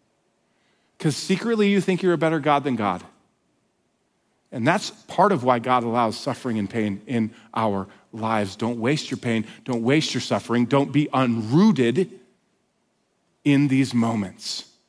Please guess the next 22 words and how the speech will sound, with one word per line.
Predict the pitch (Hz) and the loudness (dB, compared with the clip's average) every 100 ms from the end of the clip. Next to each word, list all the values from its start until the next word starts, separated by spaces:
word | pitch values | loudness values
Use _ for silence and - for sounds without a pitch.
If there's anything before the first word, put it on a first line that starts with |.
| _ _ _ | _ _ _
where | 113 110 | -4 0
life | 110 117 107 - | 0 0 -4 -6
hits | - 101 101 | -10 -8 -8
you | |
in | |
the | 90 | -10
face. | - 85 87 - _ _ _ _ _ _ _ _ _ _ _ _ _ _ _ | -12 -16 -16 -20 _ _ _ _ _ _ _ _ _ _ _ _ _ _ _
The | 117 | -4
third | - 147 120 | 0 0 0
soil. | 107 87 82 _ _ _ _ _ _ _ _ _ _ _ _ _ _ _ _ _ _ _ _ _ | -4 -4 -10 _ _ _ _ _ _ _ _ _ _ _ _ _ _ _ _ _ _ _ _ _
The | |
third | - - 127 120 | -8 0 0 0
soil | 127 117 113 113 | 0 2 0 0
is | 120 107 107 - - | 0 0 0 -8 -10
this. | 98 95 92 - - _ _ | -6 -6 -8 -12 -16 _ _
Choked | - 156 160 156 135 | -2 2 2 0 2
out | 147 143 | 2 2
Carla. | - 151 147 135 110 - - _ _ _ _ _ _ _ _ - - - _ _ _ _ _ _ _ _ _ _ _ _ _ _ _ _ _ _ _ _ _ - | 2 4 6 6 4 -2 -16 _ _ _ _ _ _ _ _ -20 -20 -20 _ _ _ _ _ _ _ _ _ _ _ _ _ _ _ _ _ _ _ _ _ -16
<laughs> | |
These | - 170 | -4 -2
are | |
good. | 131 139 156 | 2 2 2